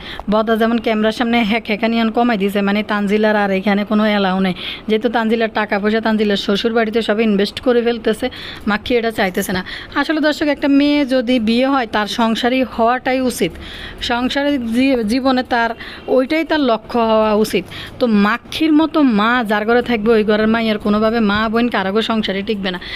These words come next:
দর্শক, এই মাক্ষী তানজিলা শ্বশুরবাড়ির, তানজিলারে নিয়ে বিভিন্ন খোঁচামারা কথাবার্তা টাইটেল থাম্বনেলে লিখতে পারে। আর তানজিলার শ্বশুরবাড়ির লোকদের যদি ব্যক্তিত্ব থাকতো, ভদ্রলোক হইতো, অবশ্যই এর, উম, তানজিলারে দুইটা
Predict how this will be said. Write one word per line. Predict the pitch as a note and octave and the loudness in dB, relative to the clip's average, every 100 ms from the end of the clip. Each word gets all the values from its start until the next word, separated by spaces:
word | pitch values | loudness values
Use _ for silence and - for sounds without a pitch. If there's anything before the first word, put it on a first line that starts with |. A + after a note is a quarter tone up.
| - - | -10 -2
দর্শক, | G#3 A3+ - D4 | 0 0 2 0
এই | - C4+ C4+ C4 | 0 0 0 2
মাক্ষী | A3 G#3+ - - C4 A3 - - - | 2 0 -4 -2 0 -2 -4 -14 -10
তানজিলা | A#3 G#3+ A3+ C4 | -4 -2 0 0
শ্বশুরবাড়ির, | C#4 B3 A#3+ B3 B3 B3 B3 A#3+ A#3+ | 2 0 0 0 2 2 0 0 0
তানজিলারে | A#3+ A3 G#3+ A3 A#3+ | 0 2 2 2 2
নিয়ে | A#3+ A#3+ | 2 2
বিভিন্ন | G#3 G#3 A3+ | 2 2 0
খোঁচামারা | A#3 A3+ A#3+ A#3 A#3 | 0 -2 -2 0 0
কথাবার্তা | A#3 G#3 G#3+ A3 A#3+ A#3 - - - | 0 0 -2 -2 -4 -4 -8 -12 -6
টাইটেল | A3 A3 A3 C#4+ | -2 -2 0 -2
থাম্বনেলে | C#4 C4 A#3+ B3 | 0 -2 0 2
লিখতে | A3 F#3 - | 0 -2 -2
পারে। | G3+ F#3 | 0 0
আর | G3+ D4+ | -2 -2
তানজিলার | A3 A#3 B3 C4+ | -2 0 2 0
শ্বশুরবাড়ির | C4+ C4 A#3+ C4 C4+ C#4 | 2 0 0 0 2 2
লোকদের | B3+ A3+ G#3 B3 | 2 0 0 -2
যদি | A#3 A#3+ A#3+ | 0 0 0
ব্যক্তিত্ব | A#3+ - A#3 - | -2 -2 -6 -4
থাকতো, | A3+ C4 - C4+ | -2 -2 -2 -2
ভদ্রলোক | G#3 F#3+ G3+ B3 B3+ | 0 0 0 0 2
হইতো, | A#3+ B3+ - - - - | 0 0 -4 -10 -6 0
অবশ্যই | D#4+ E4+ - D#4+ D#4 | 2 0 0 0 2
এর, | C#4 A3+ | 2 2
উম, | G#3 G3 F#3+ F#3+ F#3+ F#3 G3 | 2 2 0 0 0 -2 -2
তানজিলারে | A#3 A3+ A#3+ A#3+ A#3+ | -2 0 0 2 2
দুইটা | G#3 A3 A3 | 0 0 0